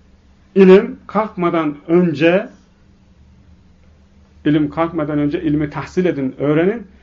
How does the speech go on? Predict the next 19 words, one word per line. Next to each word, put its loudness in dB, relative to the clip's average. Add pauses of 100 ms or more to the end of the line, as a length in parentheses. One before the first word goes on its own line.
(180)
Çünkü 0
ilim 0
alimlerin -4
göçüp -10
gitmesiyle -2
ortadan -4
kalkar -4
diyor. -18 (2750)
Üç -4
tane -6
büyük -4
alim -6 (1300)
bin -2
dokuz -6
yüz -10
doksan -6
dokuz -8
senesinde -6
gidince, -4